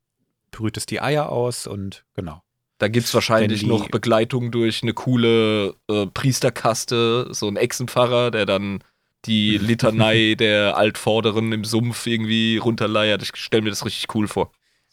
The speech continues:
Speaker 1: Leider wissen wir ganz wenig darüber. Wir wissen erst wieder, dass die mit zwei, sobald die zwei Jahre alt sind, ähm, mit auf die Jagd genommen werden. Mädchen wie Jungs.
Speaker 2: Mhm.
Speaker 1: Also schon richtig, richtig früh. Die Zeit davor,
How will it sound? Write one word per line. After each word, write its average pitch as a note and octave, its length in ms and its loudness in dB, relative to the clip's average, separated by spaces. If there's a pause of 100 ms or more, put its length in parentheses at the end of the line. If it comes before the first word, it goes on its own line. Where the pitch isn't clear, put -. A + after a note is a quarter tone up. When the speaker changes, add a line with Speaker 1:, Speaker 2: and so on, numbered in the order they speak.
(220)
Speaker 1:
Leider A#2 380 -2
wissen A#2 260 -6
wir A2 100 -4
ganz A#2+ 420 -6
wenig A2+ 340 -4
darüber. A2 540 -8 (120)
Wir G#2+ 180 -6
wissen A#2 260 -6
erst - 360 -8
wieder, A#2+ 360 -4 (120)
dass G#2+ 200 -6
die G#2 360 -8 (220)
mit G#2 180 -8
zwei, A#2 720 -8 (220)
sobald A2 300 -4
die A#2+ 80 -8
zwei A#2 240 -4
Jahre A#2+ 320 -4
alt F2+ 240 -6
sind, C3+ 340 -10 (340)
ähm, G#2 380 -6
mit A2+ 200 -4
auf C3+ 120 -8
die A2 100 -6
Jagd G2 280 -4
genommen F2+ 340 -6
werden. F2 260 -8
Mädchen A2 360 -4
wie F#2 60 -10
Jungs. D#2 340 -14 (220)
Speaker 2:
Mhm. A#2+ 320 2 (840)
Speaker 1:
Also G2+ 220 -4
schon G#2+ 180 -2
richtig, B2 380 -6
richtig - 320 -8
früh. A#2 340 -6 (440)
Die A2 80 -4
Zeit B2+ 260 -4
davor, A#2 480 -2